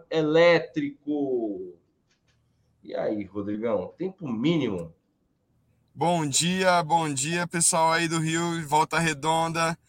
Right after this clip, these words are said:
Speaker 2: É, não, não se tem um tempo mínimo, assim,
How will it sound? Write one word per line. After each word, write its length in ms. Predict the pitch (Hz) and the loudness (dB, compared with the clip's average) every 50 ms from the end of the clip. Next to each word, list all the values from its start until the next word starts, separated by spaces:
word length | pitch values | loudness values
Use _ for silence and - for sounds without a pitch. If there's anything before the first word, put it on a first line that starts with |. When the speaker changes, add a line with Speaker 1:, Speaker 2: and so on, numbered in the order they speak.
| _ _ _ _ _ _ _ _ | _ _ _ _ _ _ _ _
Speaker 2:
É, 960 | 113 113 120 120 123 123 123 123 123 123 123 123 120 120 117 113 110 110 110 107 101 101 _ _ _ _ _ _ _ _ _ _ _ _ _ - - | -6 -4 -2 -2 -2 -2 -2 -4 -4 -4 -4 -4 -4 -4 -4 -4 -6 -6 -8 -12 -14 -20 _ _ _ _ _ _ _ _ _ _ _ _ _ -14 -6
não, 220 | 170 208 233 302 311 262 | -2 0 0 0 0 0
não 220 | 262 285 320 330 | 2 2 2 4
se 120 | - - | 2 2
tem 360 | - - 339 302 277 285 247 - _ _ _ _ _ _ _ _ _ _ _ _ _ _ _ - | 2 2 0 2 2 0 -2 -6 _ _ _ _ _ _ _ _ _ _ _ _ _ _ _ -8
um 140 | 139 143 | -6 -6
tempo 400 | 143 - - 147 151 139 - 147 | -4 -2 0 0 0 -2 -4 -4
mínimo, 600 | 139 135 131 135 131 127 123 120 120 120 117 117 117 | -4 -2 -2 0 -2 -2 -2 -4 -6 -6 -6 -6 -2
assim, 480 | 131 - - - 117 110 110 110 117 | 2 4 4 4 2 0 -6 -10 -12